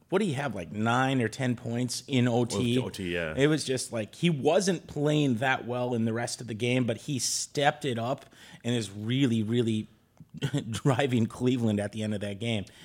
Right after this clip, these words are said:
Speaker 1: His crossover maneuvers, I, I haven't watched that much Kyrie. I've watched, you know, I've watched some Cleveland, but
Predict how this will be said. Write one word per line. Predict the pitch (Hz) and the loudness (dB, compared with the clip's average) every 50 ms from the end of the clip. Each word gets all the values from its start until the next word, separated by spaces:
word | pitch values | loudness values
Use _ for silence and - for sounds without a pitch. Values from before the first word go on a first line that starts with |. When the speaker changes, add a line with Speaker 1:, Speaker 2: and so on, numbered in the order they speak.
| - - - - | -20 -20 -20 -16
Speaker 1:
His | - 214 254 320 320 220 135 - - - - | -6 -2 0 2 2 0 -2 -6 -10 -16 -18
crossover | - - - - - - 135 147 165 190 - - 190 190 180 185 180 180 | -18 -16 -16 -12 -8 -6 -4 -2 -2 -2 0 0 0 2 2 2 0 2
maneuvers, | 170 180 180 180 165 170 170 175 170 165 - | 0 0 0 0 0 0 0 0 -2 -4 -2
I, | - 139 160 165 165 - | 0 2 2 2 -2 -6
I | - 214 262 | -8 -8 -6
haven't | 240 180 190 175 165 143 139 120 110 | -4 0 4 6 8 8 8 6 6
watched | 104 107 107 104 104 101 - - 110 107 101 | 2 -2 -2 -2 -2 -4 -4 -6 -8 -8 0
that | 107 120 117 117 107 - 120 | 2 4 4 4 2 0 0
much | 123 117 110 - - | 0 0 0 0 -2
Kyrie. | - 123 120 113 117 120 110 - | -2 0 0 -2 -2 -4 -4 -6
I've | 139 160 | -4 -2
watched, | 190 180 160 - - - - - - - - - - _ _ _ _ _ | -2 -2 -2 -4 -10 -14 -16 -18 -20 -20 -20 -20 -20 _ _ _ _ _
you | - 190 | -2 4
know, | 185 170 | 4 6
I've | 156 160 | 6 6
watched | 214 254 - - | 4 0 0 -2
some | - - 156 143 135 | 2 4 6 6 4
Cleveland, | 123 - 131 120 110 113 110 107 | 4 4 2 4 4 4 2 2
but | 131 123 113 - | 0 -4 -4 -8